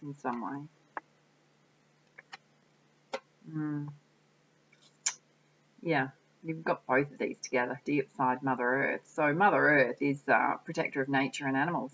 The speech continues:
yeah? Um, you're deeply connected to animals as well as Mother Earth. You're sitting under Medicine Woman, so if you wanna tap into your spirituality, it's about getting out in nature, talking to the divine spirit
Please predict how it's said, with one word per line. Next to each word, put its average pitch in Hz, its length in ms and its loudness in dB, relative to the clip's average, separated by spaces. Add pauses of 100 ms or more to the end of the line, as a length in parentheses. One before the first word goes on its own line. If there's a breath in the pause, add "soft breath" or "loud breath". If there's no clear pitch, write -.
yeah? 170 240 -2 (160)
Um, 139 580 2
you're 151 120 -2
deeply 160 260 -2
connected 147 440 -8
to - 160 -6
animals 135 340 -2
as 147 120 -8
well 120 200 -6
as - 100 -12
Mother - 260 -6
Earth. - 1400 -10 (680 loud breath)
You're 196 80 0
sitting 247 280 4
under 143 800 6
Medicine 160 520 -2
Woman, 131 300 -2
so 156 140 -6
if 156 100 -4
you 190 80 0
wanna 190 200 0
tap 151 280 -2
into 156 220 -4
your 143 80 -4
spirituality, 160 880 -2
it's - 160 -8
about - 340 -4
getting 147 260 -4
out 135 160 -2
in 139 160 -4
nature, 139 500 -8
talking 147 400 -10
to - 140 -18
the 135 80 -10
divine 135 500 -4
spirit - 720 -8